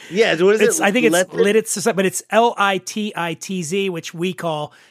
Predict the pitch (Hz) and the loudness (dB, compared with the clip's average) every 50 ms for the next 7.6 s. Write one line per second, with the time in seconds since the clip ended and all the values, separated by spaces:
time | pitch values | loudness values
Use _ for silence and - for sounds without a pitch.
0 | _ _ 175 - 180 165 139 175 180 - - 214 190 160 151 165 151 143 - _ | _ _ -8 -8 -6 -6 -4 -6 -6 -2 0 0 0 -2 -4 -6 -8 -8 -12 _
1 | _ _ - 175 202 214 - - - 320 339 339 - - - 185 156 226 226 220 | _ _ -4 -2 -2 0 -2 0 2 2 2 2 2 -2 -2 0 0 2 2 2
2 | 214 214 208 170 - - - - - - 208 208 214 214 208 - - 311 320 311 | 2 0 -2 -2 -4 -12 -20 -10 -6 -4 -2 0 0 0 0 0 -2 -2 -2 -2
3 | - 269 240 226 240 247 254 254 240 262 247 - 226 214 208 - 226 247 247 - | -2 -4 -2 -2 -2 -2 -2 -4 -6 -6 -4 -4 -4 -4 -2 -2 -2 -2 -2 -2
4 | 269 240 - - - - 269 - - - - 233 214 196 185 214 226 226 208 160 | -4 -4 -2 -2 -2 -4 -4 -6 -6 -4 -2 0 0 0 0 0 0 0 -2 -4
5 | 127 113 - _ _ 120 139 151 147 135 135 160 175 175 170 - - - _ _ | -6 -10 -18 _ _ -2 0 0 0 0 -2 -2 -2 -2 -4 -6 -10 -20 _ _
6 | - 190 196 214 226 233 220 214 214 196 196 208 214 240 311 294 - - 254 269 | 2 4 6 6 6 6 4 4 2 2 2 2 4 4 2 0 -2 -4 -4 -2
7 | - - - - 302 285 311 339 320 277 254 254 | -2 -2 -4 -2 0 0 2 2 2 0 -2 -4